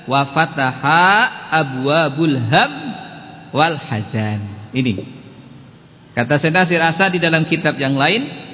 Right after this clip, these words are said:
membuka pintu adanya alham wal hazan, kekacauan, kesedihan, al mud'if lil qalbi.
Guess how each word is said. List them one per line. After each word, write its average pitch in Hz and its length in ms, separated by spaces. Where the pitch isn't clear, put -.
membuka 165 1120
pintu 277 720
adanya 196 720
alham 160 640
wal 139 240
hazan, 101 480
kekacauan, 117 880
kesedihan, 139 720
al 196 260
mud'if 196 1040
lil 220 400
qalbi. 170 720